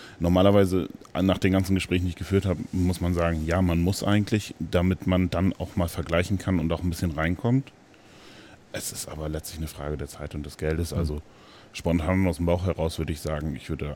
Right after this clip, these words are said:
Speaker 1: einem Kollegen folgen, mit dem ich vor längerem mal über einen Kongress gesprochen habe, der sagt, er fährt alle drei, vier, fünf Jahre mal hin.
Speaker 2: Mhm.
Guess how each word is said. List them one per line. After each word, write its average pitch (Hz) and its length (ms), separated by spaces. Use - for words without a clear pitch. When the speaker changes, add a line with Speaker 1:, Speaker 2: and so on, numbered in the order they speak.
Speaker 1:
einem 76 420
Kollegen 87 360
folgen, 85 420
mit 78 140
dem 85 100
ich 78 80
vor 76 140
längerem 98 280
mal 95 160
über 90 120
einen 87 100
Kongress 87 360
gesprochen 80 340
habe, 80 100
der 78 120
sagt, 82 200
er 73 60
fährt 80 180
alle 76 180
drei, 78 180
vier, - 200
fünf 76 220
Jahre 85 240
mal 65 180
hin. 67 180
Speaker 2:
Mhm. 104 260